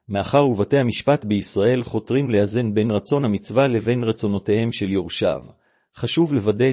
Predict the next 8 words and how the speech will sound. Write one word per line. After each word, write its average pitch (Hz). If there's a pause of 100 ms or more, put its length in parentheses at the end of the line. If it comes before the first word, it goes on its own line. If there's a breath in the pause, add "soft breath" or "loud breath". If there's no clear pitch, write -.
כי 104
מדובר 104
בהסכם 135
שסביר 117
שבית 110
המשפט 127
יסכים 107
לאשר. 78